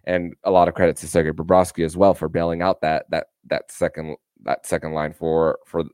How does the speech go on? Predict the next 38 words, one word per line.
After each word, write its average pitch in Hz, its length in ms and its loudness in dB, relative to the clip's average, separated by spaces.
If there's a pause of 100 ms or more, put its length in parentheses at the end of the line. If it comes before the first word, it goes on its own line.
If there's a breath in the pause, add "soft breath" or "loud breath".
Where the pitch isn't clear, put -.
(140)
for 87 180 -4
the 78 60 -4
Panthers 80 520 -6 (100)
a-, 71 120 -6 (100)
as, 87 160 -4 (100)
as 82 160 -6
well. 82 300 2 (320 soft breath)
So 90 380 6
there's, 98 480 4
uh, 95 320 4
there's 101 220 -2
a 98 40 0
lot 113 240 4
of, 101 380 0 (500)
there's 101 200 -4
a 107 40 0
lot 107 240 0
of 95 420 -6 (1160)
pa-, 123 260 -8
um, 95 340 -10 (320)
as 104 100 -8
far 117 200 -2
as 101 500 -2 (920)
growing 120 260 4
pains 123 260 -2
as 110 120 -6
well, 120 340 -2
with 92 240 -8 (180)
a 95 80 -12
rookie 110 360 -8
being 113 380 -12
on 107 180 -8
that 104 300 -6 (300)
third 110 220 -2
line 107 220 -6
as 104 160 -12
well 110 200 -2
with 101 220 -8